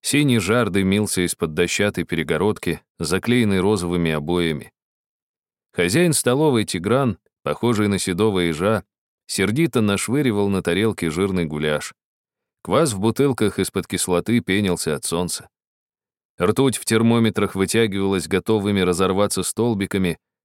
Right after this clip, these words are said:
и закрывала пятидесятое деление. Было девять часов утра. Поданный мне и геологу Прокофьеву гуляш напоминал раскаленный кокс.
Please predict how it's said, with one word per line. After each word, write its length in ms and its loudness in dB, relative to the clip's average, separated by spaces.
и 100 -6
закрывала 580 2
пятидесятое 760 -2
деление. 540 -2
Было 300 4
девять 320 0
часов 440 -4
утра. 380 -8
Поданный 440 4
мне 300 4
и 40 0
геологу 520 0
Прокофьеву 640 -2
гуляш 460 0
напоминал 600 -2
раскаленный 600 -2
кокс. 420 -4